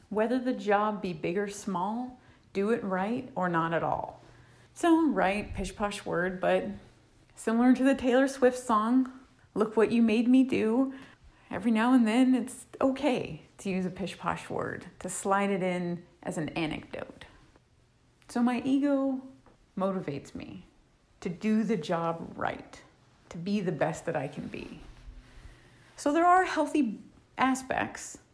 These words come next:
but for the yellow zone variable measured in this equation, it is tapping into a different part of the continuum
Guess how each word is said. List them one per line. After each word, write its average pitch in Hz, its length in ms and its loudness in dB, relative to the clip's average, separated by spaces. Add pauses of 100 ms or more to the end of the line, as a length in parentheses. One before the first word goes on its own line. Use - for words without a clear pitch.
but 233 400 0
for 240 720 0
the 226 80 -2
yellow 254 340 0
zone 269 680 6 (320)
variable 233 640 4
measured 214 460 -4
in 202 120 -6
this 190 160 -8
equation, 226 880 -8 (100)
it 220 160 -4
is 262 460 0 (300)
tapping 262 760 4
into 214 300 -2
a 160 40 0
different 277 520 0
part 247 160 0
of 247 80 -2
the 240 80 -4
continuum 269 840 0